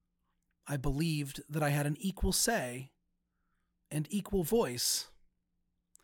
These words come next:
that I was as much the patient as Krista was in that office.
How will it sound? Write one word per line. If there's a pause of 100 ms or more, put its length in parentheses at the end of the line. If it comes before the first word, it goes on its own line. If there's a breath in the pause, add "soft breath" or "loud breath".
(240 soft breath)
that
I
was
as
much
the
patient
as
Krista
was
in
that
office.